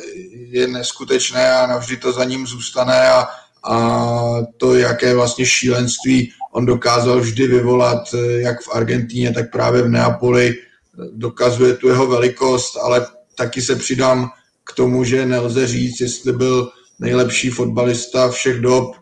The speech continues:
Já osobně nemám moc rád ani ankety, eh, hráč roku, natož,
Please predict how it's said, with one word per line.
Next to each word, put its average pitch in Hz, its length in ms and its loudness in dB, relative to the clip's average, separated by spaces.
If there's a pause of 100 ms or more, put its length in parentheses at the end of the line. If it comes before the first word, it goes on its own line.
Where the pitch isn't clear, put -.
Já 120 140 -2
osobně 127 380 -2
nemám 127 280 0
moc 127 260 -4
rád 127 240 2
ani 127 180 0
ankety, 127 640 0 (380)
eh, 117 160 0
hráč 123 360 2
roku, 135 520 0 (300)
natož, - 560 0